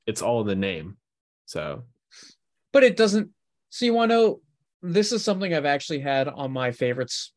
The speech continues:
Speaker 2: bar for my browser for
Speaker 1: Mm-hmm.
Speaker 2: a couple of years 'cause I keep meaning to go back to it.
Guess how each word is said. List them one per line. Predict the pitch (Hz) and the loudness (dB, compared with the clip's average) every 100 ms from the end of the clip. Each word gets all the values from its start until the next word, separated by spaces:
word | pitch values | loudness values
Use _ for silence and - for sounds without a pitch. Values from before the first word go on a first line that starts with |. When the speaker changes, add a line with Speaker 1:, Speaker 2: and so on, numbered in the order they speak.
| - | 0
Speaker 2:
bar | 135 127 123 | 2 2 0
for | 131 | -4
my | 120 | -4
browser | 127 120 123 123 120 120 | -2 0 -2 -2 -6 -6
for | 131 | -2
Speaker 1:
Mm-hmm. | 120 120 120 120 | 0 0 -2 -2
Speaker 2:
a | - | -4
couple | 139 143 135 | -2 -2 -2
of | 131 | 0
years | 127 123 | -2 -2
'cause | - 123 | -4 -6
I | |
keep | 123 135 | -4 -6
meaning | 131 127 127 | -4 -4 -4
to | 123 | -4
go | 120 | -2
back | 117 117 - | -2 -4 -6
to | 131 123 | -6 -4
it. | 120 | -6